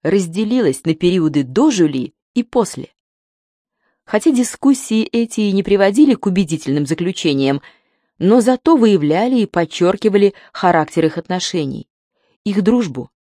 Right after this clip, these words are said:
в ретроспективе особенно прекрасную. Их эпоха прошла. И что им ещё оставалось делать, как не передать бразды правления Соне, самой судьбой, предназначенной занять место лидера?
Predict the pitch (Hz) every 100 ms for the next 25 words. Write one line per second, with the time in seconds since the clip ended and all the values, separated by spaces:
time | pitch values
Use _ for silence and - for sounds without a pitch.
0 | _ 151 170 160 160 185 - - 214 208
1 | 180 233 190 139 - - 135 131 - 107
2 | 95 - _ _ _ _ _ _ _ _
3 | _ _ _ _ - 226 254 254 254 233
4 | 214 208 - 175 139 _ _ _ _ _
5 | _ _ _ 180 170 - 240 208 156 -
6 | 190 - 170 175 170 127 147 143 190 _
7 | _ _ _ _ _ - 320 311 247 214
8 | 202 220 240 165 151 180 185 170 190 220
9 | 202 - - 254 196 139 _ _ _ _
10 | _ _ _ - 170 165 190 - 175 151
11 | 160 208 - - - - 185 165 160 143
12 | 151 147 160 156 135 160 156 151 - 147
13 | 135 165 170 143 127 92